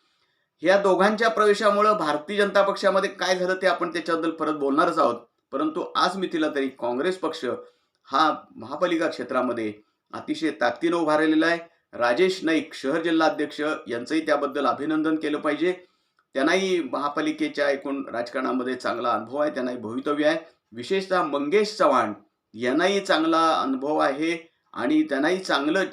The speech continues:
अधिक चांगलं भवितव्य आहे असं मला वाटतं. त्याचबरोबर हर्षवर्धन पाटील व आदरणीय लोकनेते वसंतराव दादा पाटील यांचे पणतू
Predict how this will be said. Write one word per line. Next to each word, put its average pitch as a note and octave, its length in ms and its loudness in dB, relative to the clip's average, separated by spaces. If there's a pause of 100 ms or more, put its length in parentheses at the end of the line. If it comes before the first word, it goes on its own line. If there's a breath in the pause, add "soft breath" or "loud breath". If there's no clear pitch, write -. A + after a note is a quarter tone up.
अधिक F#3+ 340 -6
चांगलं D#3 240 0
भवितव्य C3+ 460 -2
आहे B2+ 80 0
असं B2+ 140 -6
मला B2 200 2
वाटतं. E3 480 0 (360 loud breath)
त्याचबरोबर F#3 520 4
हर्षवर्धन G3+ 640 0
पाटील C3 520 0 (500)
व A#2+ 140 0 (640)
आदरणीय D3 420 -2
लोकनेते C#3+ 720 -4
वसंतराव C3+ 420 -2
दादा C3+ 220 0
पाटील B2+ 400 -4
यांचे A#2 200 -8
पणतू C#3 560 0